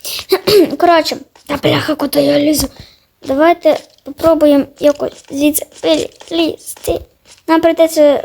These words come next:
походу, з-, з хати, тому що, ну,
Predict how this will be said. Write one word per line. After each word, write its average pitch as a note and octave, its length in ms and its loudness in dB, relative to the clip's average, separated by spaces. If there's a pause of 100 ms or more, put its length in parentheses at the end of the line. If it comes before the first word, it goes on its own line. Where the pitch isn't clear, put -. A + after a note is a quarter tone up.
походу, D4 360 -4
з-, C#4 400 -8
з C#4+ 80 0
хати, E4+ 320 -2
тому C4+ 400 -2
що, C4 760 -2 (1300)
ну, C4 460 0